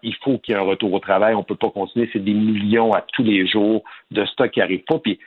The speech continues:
les gens s'en rendent peut-être pas compte, mais moi, j'ai des amis, là, qui ont annulé leur commande de, d'électroménager de leur maison pour le mois de juillet. Ça fait un an qu'ils attendent parce que ça arrive pas. Les vélos qui rentrent pas pour les gens qui veulent s'acheter un vélo en ce moment parce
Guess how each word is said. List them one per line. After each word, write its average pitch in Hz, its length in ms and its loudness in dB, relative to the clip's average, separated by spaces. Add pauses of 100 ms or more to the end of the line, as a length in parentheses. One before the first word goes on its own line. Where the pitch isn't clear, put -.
(240)
les 98 200 0
gens 131 180 0
s'en 113 140 0
rendent 104 160 -2
peut-être 107 180 -2
pas 95 140 -2
compte, 147 220 0
mais 95 120 -2
moi, 107 160 2
j'ai 98 140 -2
des 92 240 0
amis, 127 280 4
là, 131 140 2 (320)
qui - 80 0
ont 95 220 0
annulé 113 380 2
leur 110 220 -2
commande 113 460 0
de, 95 180 0 (220)
d'électroménager 107 960 0
de 113 140 0
leur 98 160 0
maison 104 440 -2
pour 113 120 -4
le 98 40 -2
mois 101 180 -2
de 92 60 -10
juillet. 127 320 0
Ça - 100 -10
fait 113 120 -2
un 104 160 0
an 120 140 2
qu'ils - 140 -6
attendent 123 340 -2
parce 98 140 -4
que - 100 -2
ça 92 60 2
arrive 90 200 -2 (140)
pas. 131 260 0 (260)
Les 92 220 0 (140)
vélos 113 400 4
qui - 160 -4
rentrent 104 280 -2
pas 135 140 2
pour 120 160 -2
les 104 100 0
gens 117 120 0
qui 113 100 -2
veulent 98 220 0
s'acheter 113 260 0
un 107 120 0
vélo 107 360 2
en 104 80 2
ce - 140 -12
moment 113 240 0
parce - 160 -8